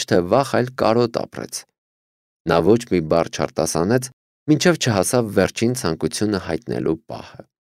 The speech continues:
«Ասացեք կնոջս»,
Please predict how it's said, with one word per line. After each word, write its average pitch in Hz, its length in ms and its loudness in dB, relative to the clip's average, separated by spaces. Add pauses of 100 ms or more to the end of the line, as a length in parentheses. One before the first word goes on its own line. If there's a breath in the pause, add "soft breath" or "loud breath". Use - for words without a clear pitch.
(1120)
«Ասացեք 131 600 4
կնոջս», 135 680 4